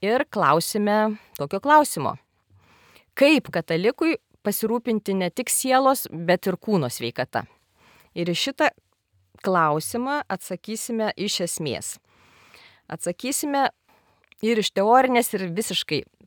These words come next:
iš praktinės pusės. Ir profesorius Artūras, e, ne tik dėsto Vytauto Didžiojo universitete,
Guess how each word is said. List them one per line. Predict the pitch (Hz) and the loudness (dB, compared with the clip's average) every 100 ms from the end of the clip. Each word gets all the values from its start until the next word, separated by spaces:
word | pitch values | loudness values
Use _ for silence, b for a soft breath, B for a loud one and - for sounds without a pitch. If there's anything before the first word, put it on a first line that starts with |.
| _ 113 | _ -6
iš | 160 - | -6 -2
praktinės | 175 165 - 143 131 | 2 2 0 -6 -6
pusės. | - 320 - 269 - - _ _ _ _ _ _ _ _ _ _ _ _ - | -4 -6 0 0 0 -8 _ _ _ _ _ _ _ _ _ _ _ _ -2
Ir | 196 190 | 0 2
profesorius | 196 185 214 220 180 196 | 2 2 2 0 -2 -2
Artūras, | 180 - 247 247 247 - - _ | -2 0 4 4 2 -4 -10 _
e, | - 185 | -10 -6
ne | 190 190 | -2 -2
tik | - 226 165 | -2 -4 0
dėsto | 185 190 - 135 - | 2 2 0 -2 -2
Vytauto | 170 170 165 | -4 -2 -2
Didžiojo | 151 175 170 160 | -4 -2 0 0
universitete, | 156 156 151 156 147 143 - 240 | 0 -2 -4 -6 -6 -4 2 4